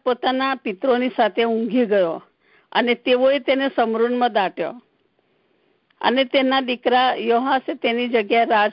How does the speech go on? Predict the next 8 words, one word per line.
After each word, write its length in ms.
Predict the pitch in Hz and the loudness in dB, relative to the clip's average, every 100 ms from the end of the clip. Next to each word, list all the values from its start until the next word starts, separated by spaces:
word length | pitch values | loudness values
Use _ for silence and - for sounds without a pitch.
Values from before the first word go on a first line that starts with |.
| - | -4
કર્યું. 320 | 196 160 - - _ _ _ _ - | -4 -4 -8 -16 _ _ _ _ -4
યહૂદિયાના 600 | 233 247 269 247 262 262 | 0 2 2 0 0 2
રાજા 540 | 247 233 226 240 247 - | 2 0 2 0 0 -4
યોહાસે 680 | 208 226 233 247 240 247 247 | -2 0 2 0 0 -2 -2
સાડત્રીસમે 680 | - 240 226 247 285 277 262 | -2 0 0 0 -4 -6 -4
વર્ષે 580 | 262 240 226 - 285 330 - - _ | 0 0 0 0 -2 -2 -10 -20 _
યહોઆહાઝનો 640 | 214 226 254 269 269 247 254 | 0 2 4 4 2 0 -6
દીકરો 640 | 240 233 - 233 240 240 | -4 -6 -2 2 2 0